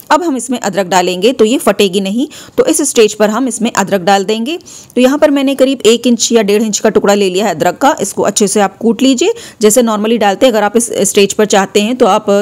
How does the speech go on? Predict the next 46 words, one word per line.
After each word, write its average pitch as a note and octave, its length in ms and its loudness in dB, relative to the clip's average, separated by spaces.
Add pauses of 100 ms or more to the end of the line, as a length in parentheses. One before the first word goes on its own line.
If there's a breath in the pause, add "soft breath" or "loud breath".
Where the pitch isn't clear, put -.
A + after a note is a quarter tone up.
(240)
अदरक G3 240 0
के G#3 100 0
साथ G3+ 200 0 (560 loud breath)
इलायची G#3+ 340 2
भी C4 160 0
डाल F#3+ 200 2
सकते F#3 320 -4
हैं। F3+ 140 -4
तो - 380 -4
यहाँ B3 120 4
पर C4 100 2
मैंने B3 200 2
अदरक G#3+ 340 -2
को A#3 100 4
डालकर G3+ 400 0
चाय G3+ 200 0
के G#3+ 120 0
साथ G#3+ 220 0
mix F#3+ 200 -2
कर A#3+ 160 2
दिया C4 200 2
है F4 160 0
और G#3 200 0
वापस F3+ 360 0
से F#4 200 -2 (340 loud breath)
उसी, E4+ 360 2
अ, G#3 240 2
जो F#3+ 140 0
है, G#3+ 400 0
अ, F3+ 320 0
जो F#3+ 140 0
हमने G#3+ 160 0
पहले G#3 240 2
setting G#3 280 -2
करी F#3+ 180 -2
थी F#3+ 140 2
उसी G#3 260 0
पर F3 140 2
से B3 180 2
वापस F#3+ 300 0
से G3+ 60 0
इसको - 180 -2
start F3 300 0
कर F3 160 -4
दिया E3 200 -4
है। F#3 100 -10